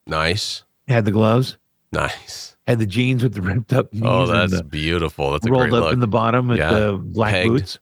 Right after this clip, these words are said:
Speaker 1: pegged with the boots. Yeah, with the, with the military boots, like the Docs. You had the Docs
Speaker 2: Yep,
Speaker 1: on. Yeah.
Speaker 2: exactly.
Speaker 1: Yeah.
Speaker 2: Yeah. Did that for, like, a week and then, like, "Oh, this is just stupid."
Speaker 1: That's a good look right there. That's good.
Speaker 2: Yeah.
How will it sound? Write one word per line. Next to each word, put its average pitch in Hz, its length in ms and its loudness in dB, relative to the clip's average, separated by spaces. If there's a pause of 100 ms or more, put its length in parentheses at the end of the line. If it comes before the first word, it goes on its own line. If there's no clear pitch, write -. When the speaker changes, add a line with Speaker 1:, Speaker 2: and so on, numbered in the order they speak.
Speaker 1:
pegged 85 320 0
with 80 100 -2
the 78 80 -6
boots. 80 320 -4
Yeah, 87 120 2
with 80 100 -2
the, 90 120 0
with 90 160 -2
the 90 80 0
military 92 440 2
boots, 80 160 -6
like 82 100 -2
the 80 80 -6
Docs. 76 380 0
You 80 60 -2
had 76 60 -4
the 80 60 -4
Docs 71 380 0
Speaker 2:
Yep, 67 80 -2
Speaker 1:
on. 69 140 -4
Yeah. 71 80 -2
Speaker 2:
exactly. 107 440 0 (180)
Speaker 1:
Yeah. 73 140 -6
Speaker 2:
Yeah. 131 140 4 (680)
Did 120 180 0
that 120 200 2
for, 131 100 2
like, 113 200 2
a 104 80 2
week 110 420 0 (540)
and 110 100 0
then, 101 160 2
like, 98 260 0
"Oh, 104 140 -2
this 107 160 0
is - 80 -14
just - 220 -8
stupid." - 400 -8
Speaker 1:
That's 85 240 -2
a - 20 -8
good - 220 -2
look 69 240 -4
right 60 180 -4
there. 60 260 -6
That's - 220 -6
good. 64 360 -4
Speaker 2:
Yeah. 110 220 0